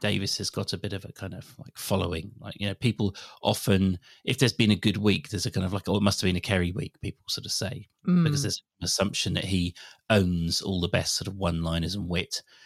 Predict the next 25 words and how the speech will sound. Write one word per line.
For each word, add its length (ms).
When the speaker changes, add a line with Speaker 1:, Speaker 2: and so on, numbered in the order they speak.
Speaker 1:
which, 260
you 60
know, 80
it's 120
Speaker 2:
Mm. 20
Speaker 1:
a 40
deserved 440
reputation, 640
but 100
sometimes 540
not 100
always 240
the 60
case. 400
But 160
Speaker 2:
Mm-hmm. 100
Speaker 1:
I 80
would 240
love 220
to 80
know 440
how 400
much 400
of 100
that 480